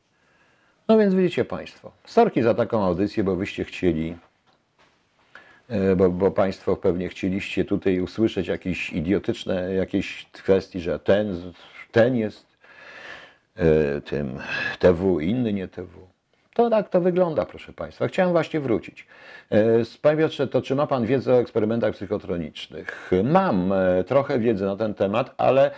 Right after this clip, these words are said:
mm, to nie jest tak, że to jest potwierdzone. Ni-, tutaj nie da się wielu rzeczy potwierdzić, proszę państwa.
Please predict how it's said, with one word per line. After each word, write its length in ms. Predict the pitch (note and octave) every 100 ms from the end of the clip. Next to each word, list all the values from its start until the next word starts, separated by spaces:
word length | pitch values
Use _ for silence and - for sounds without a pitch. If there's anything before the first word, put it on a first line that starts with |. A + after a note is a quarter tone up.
| - - _
mm, 200 | B2+ B2+
to 200 | - C#3
nie 120 | D3+
jest 280 | D#3+ D3+ -
tak, 200 | C#3+ C#3
że 100 | C#3
to 80 | D#3
jest 120 | D3
potwierdzone. 840 | D3 - E3 D3+ C#3+ F#2 - - _ _ _ _ _ _ D3+
Ni-, 220 | D#3+ A3+
tutaj 360 | - F#3+ G#3
nie 140 | A#3 A#3
da 100 | F3+
się 200 | - G#2
wielu 220 | G#2+ F#2
rzeczy 260 | F#2 G#2+ G2
potwierdzić, 560 | F#2+ - D#2+ C2+ C2+
proszę 280 | - - -
państwa. 500 | - - - - _